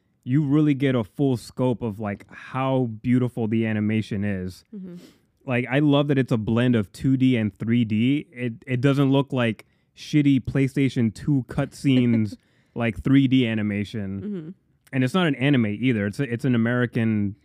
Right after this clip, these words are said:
Speaker 1: uh, sort of production using, like, a French, uh, animation studio. So that was really cool to, like, to find out. And yeah, we both really love this show. Like, I, I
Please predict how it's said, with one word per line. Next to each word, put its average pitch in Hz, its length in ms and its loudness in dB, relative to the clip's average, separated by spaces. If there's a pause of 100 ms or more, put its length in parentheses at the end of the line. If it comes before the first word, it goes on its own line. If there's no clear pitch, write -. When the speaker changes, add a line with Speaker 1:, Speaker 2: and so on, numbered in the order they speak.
(140)
Speaker 1:
uh, 110 360 -6
sort 117 220 -4
of 101 100 -4
production 113 540 -4
using, 117 240 0
like, 107 140 -4
a 104 100 -6
French, - 760 -6 (280)
uh, 107 360 -8
animation 117 520 -2
studio. 104 500 -8 (540)
So 110 100 -10
that 131 140 0
was 139 180 0
really 117 260 0
cool 123 200 -4
to, 107 80 -2
like, 104 320 -8 (200)
to 117 120 -8
find 107 300 -4
out. 101 280 -4 (680)
And 107 520 -4 (840)
yeah, 185 140 6
we 170 180 2
both 165 280 0
really 139 280 2
love 120 240 0
this 107 160 -2
show. 104 420 -4 (200)
Like, 107 240 -6 (140)
I, 120 280 -14 (100)
I 127 200 0